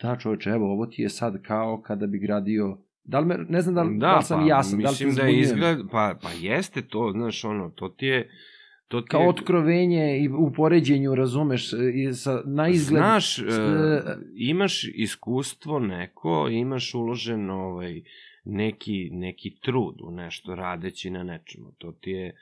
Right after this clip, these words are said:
Speaker 2: Znaš, ono, iznova, iznova glumac kad se vraća čitajući tekst, on uvek, „A, jao, vidi, vidi, vidi,
Speaker 1: Otkrije
Speaker 2: o,
Speaker 1: nešto novo, da.
Speaker 2: a, čoveče, pa sad mi je sinulo, pa znaš, ono, pa probaj, pa probaj, pa probaj”, pa znaš.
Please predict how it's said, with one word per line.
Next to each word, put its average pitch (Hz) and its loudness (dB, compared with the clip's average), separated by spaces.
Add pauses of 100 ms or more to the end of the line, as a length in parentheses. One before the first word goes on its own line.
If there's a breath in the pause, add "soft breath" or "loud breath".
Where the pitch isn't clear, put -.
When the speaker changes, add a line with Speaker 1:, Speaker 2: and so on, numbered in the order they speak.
(380 soft breath)
Speaker 2:
Znaš, 120 -6
ono, 131 -2
iznova, 120 -2
iznova 120 -4
glumac 117 -4
kad 104 -8
se 117 -6
vraća 113 -2
čitajući 107 -6
tekst, 107 -4
on 104 -2
uvek, 123 -4
„A, 135 -10
jao, 131 -4
vidi, 107 -4
vidi, 101 -6
vidi, 107 -4
Speaker 1:
Otkrije 131 2
Speaker 2:
o, 120 -2
Speaker 1:
nešto 120 -6
novo, 95 -6
da. 90 -6
Speaker 2:
a, 107 -2
čoveče, 113 -2
pa 87 -8
sad 123 0
mi 117 0
je 104 -2
sinulo, 95 -8
pa 92 -8
znaš, 113 -4
ono, 80 -14
pa 104 -4
probaj, 104 -2
pa 95 -10
probaj, 95 -4
pa 87 -16
probaj”, 92 -4
pa 87 -14
znaš. 87 -12